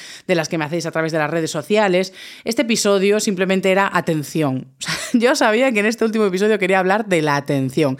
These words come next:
Es un tema que me apasiona, es un tema que he tratado en el pasado y es un tema que siempre que pillo algún paper, algún artículo científico que tiene una mínima relación con procesos atencionales, eh, me lo guardo. Entonces tengo una carpeta muy amplia. Sabía que quería tratar la atención, pero no sabía cuál iba a ser la perspectiva.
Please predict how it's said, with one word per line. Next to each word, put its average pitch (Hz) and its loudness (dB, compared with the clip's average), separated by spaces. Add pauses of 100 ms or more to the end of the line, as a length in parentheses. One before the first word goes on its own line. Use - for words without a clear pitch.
(220)
Es 269 0
un 277 2
tema 247 2
que 175 -2
me 170 2
apasiona, 226 2
es 285 0
un 330 2
tema 220 0
que 175 -4
he 175 -6
tratado 170 0
en 160 0
el 160 -2
pasado 185 0 (240)
y 262 0
es 302 4
un 285 2
tema 294 2
que 240 0
siempre 254 2
que 226 0
pillo 220 0
algún 214 2
paper, 208 2
algún 180 2
artículo 196 0
científico 180 0
que 165 -6
tiene 233 2
una 185 4
mínima 302 2
relación 170 0 (240)
con 190 -6
procesos 247 -2
atencionales, 185 0 (260)
eh, 196 4
me 202 4
lo 185 4
guardo. 147 0
Entonces 202 0
tengo 302 4
una 262 2
carpeta 233 -2
muy 214 2
amplia. 147 0
Sabía 247 0
que 240 -2
quería 214 -2
tratar 196 -4
la 170 -2
atención, 147 -4
pero 208 -2
no 233 -2
sabía 226 0
cuál 185 2
iba 175 2
a 151 -2
ser 170 -2
la 139 0
perspectiva. 135 -4